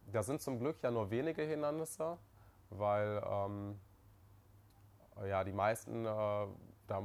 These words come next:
da kommt's ja nicht unbedingt auf die Schnelligkeit drauf an. Beim Hangeln, das kann ich aus dem langen Arm machen, da muss ich nicht, äh, schnell greifen oder so. Schnellkräftig muss man bei einer Mauer sein, dass man mal schnell anlaufen. Und der erste Tritt, der muss in die Wand, muss schnell sein.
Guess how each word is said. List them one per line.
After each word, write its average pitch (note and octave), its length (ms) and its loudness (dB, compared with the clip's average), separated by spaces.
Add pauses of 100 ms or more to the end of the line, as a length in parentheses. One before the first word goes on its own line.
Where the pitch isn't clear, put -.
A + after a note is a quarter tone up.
(140)
da G2+ 120 -4
kommt's A#2 260 0
ja A2+ 80 -2
nicht A2+ 160 -4
unbedingt A2+ 480 -4
auf A2 80 -4
die G#2 100 -10
Schnelligkeit G#2+ 460 -2
drauf G2 180 -2
an. B2 320 -2 (260)
Beim G2+ 180 -4
Hangeln, A#2+ 360 4
das A2 140 -6
kann A#2+ 140 -2
ich A2+ 80 -4
aus G#2+ 80 -6
dem A2 100 -4
langen A2 260 2
Arm A2 280 0
machen, A2 320 0
da G#2 60 2
muss A2 180 -2
ich G#2+ 100 -6
nicht, G#2+ 280 -6
äh, G#2 380 0
schnell G#2 280 -2
greifen A2+ 420 2
oder A#2 220 -2
so. A#2 240 -2 (360)
Schnellkräftig A#2 640 -2
muss A#2 240 -2
man A2 300 -4
bei A2 80 2
einer G#2+ 160 0
Mauer B2 360 4
sein, B2 320 2
dass A2 160 -4
man G#2+ 160 -2
mal G#2+ 180 0
schnell A2 340 -2
anlaufen. B2 500 2
Und A2+ 60 -2
der A2+ 100 -2
erste A#2+ 300 2
Tritt, D3+ 260 -4
der B2 100 2
muss A#2 200 -4
in A#2 120 -6
die A2 100 -2
Wand, A#2 220 0
muss A#2 160 -6
schnell A2+ 300 -2
sein. A2+ 320 0